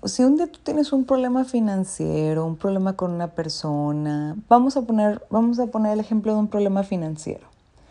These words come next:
Vamos a decir que estás sentado en la cocina de tu casa, estás haciendo tus finanzas, este, tus números, y te dices, "Oye, ¿sabes qué?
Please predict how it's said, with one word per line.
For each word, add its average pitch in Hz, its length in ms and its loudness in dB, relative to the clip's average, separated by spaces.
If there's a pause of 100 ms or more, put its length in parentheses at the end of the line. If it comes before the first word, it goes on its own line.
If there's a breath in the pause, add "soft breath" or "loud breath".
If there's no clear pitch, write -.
(640 soft breath)
Vamos 208 220 0
a 214 60 -2
decir 208 280 -4
que - 100 -8
estás 208 200 -8
sentado 196 720 2
en 175 120 0
la 175 100 -4
cocina 180 360 -6
de 175 60 -4
tu - 160 -14
casa, 269 640 0
estás 277 260 -2
haciendo 180 480 -2
tus 156 440 -8 (520 soft breath)
finanzas, 220 840 0
este, 156 800 -2
tus 160 280 -8
números, 254 720 2
y - 60 -20
te 165 100 -6
dices, 147 220 -6
"Oye, 139 140 -6
¿sabes 151 380 -2
qué? 202 320 -2